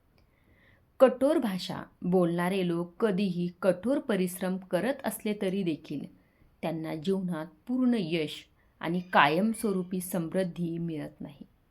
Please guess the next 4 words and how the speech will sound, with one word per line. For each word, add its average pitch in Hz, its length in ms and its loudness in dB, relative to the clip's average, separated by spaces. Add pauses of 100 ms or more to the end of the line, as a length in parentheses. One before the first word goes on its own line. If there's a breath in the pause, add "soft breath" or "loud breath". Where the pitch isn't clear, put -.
(1000 soft breath)
असे 330 300 4
लोक 294 220 2
इतरांना 240 600 4
दुखवून 202 540 0